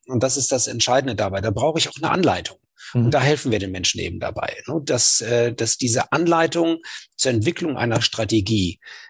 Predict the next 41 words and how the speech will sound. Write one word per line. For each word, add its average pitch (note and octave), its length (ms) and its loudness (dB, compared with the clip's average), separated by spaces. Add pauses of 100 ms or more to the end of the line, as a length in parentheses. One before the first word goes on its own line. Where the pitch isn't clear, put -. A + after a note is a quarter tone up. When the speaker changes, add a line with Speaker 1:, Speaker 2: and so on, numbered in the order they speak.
(180)
Speaker 1:
ähm, A2+ 560 0
dass - 260 0
die E3+ 220 0
einfach C3+ 560 -2
klar C3+ 440 2
ist. - 240 -6
Wir A2+ 120 0
setzen C3 360 2
da A#2+ 240 2
auch D#3 420 0
hinsichtlich, C3 720 -2
äh, A#2+ 140 0
so A2 100 2
der A#2 140 2
Verhaltensmodifikation B2 1400 0
auch A2+ 180 -2
da C3+ 220 2
die - 160 -2
Evidenz A#2 420 2
ein. D#3+ 400 -2 (120)
Was, - 440 2
äh, A#2+ 300 0
was B2 240 0
hat, B2+ 80 -8 (140)
was A2 180 2
sagt D3+ 260 0
die B2 80 -4
Forschung? A2+ 680 0 (340)
Was - 140 -4
unterscheidet C#3+ 480 0
die F3+ 80 0
Menschen, D#3+ 400 0
denen C3 160 4
es A#2+ 140 0
gelingt, E3+ 520 0
neue D3 220 2
Gewohnheiten D3 500 0
zu C#3 180 -2
bilden, D#3 280 2
von C3 200 -4
denen, C#3 360 2